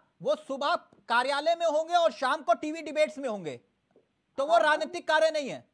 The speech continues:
Speaker 2: अगर, अगर वो, अ, अपने, अ,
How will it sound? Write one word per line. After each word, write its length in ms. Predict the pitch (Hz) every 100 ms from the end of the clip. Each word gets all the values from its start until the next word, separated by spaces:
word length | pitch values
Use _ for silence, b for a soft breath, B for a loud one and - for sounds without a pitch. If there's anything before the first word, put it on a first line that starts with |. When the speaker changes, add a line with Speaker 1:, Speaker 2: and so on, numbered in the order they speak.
| _ _ _ _ 135
Speaker 2:
अगर, 380 | 143 185 - -
अगर 320 | 127 151 190
वो, 380 | 165 175 208 196 -
अ, 40 |
अपने, 500 | 143 139 131 - 160
अ, 80 | 170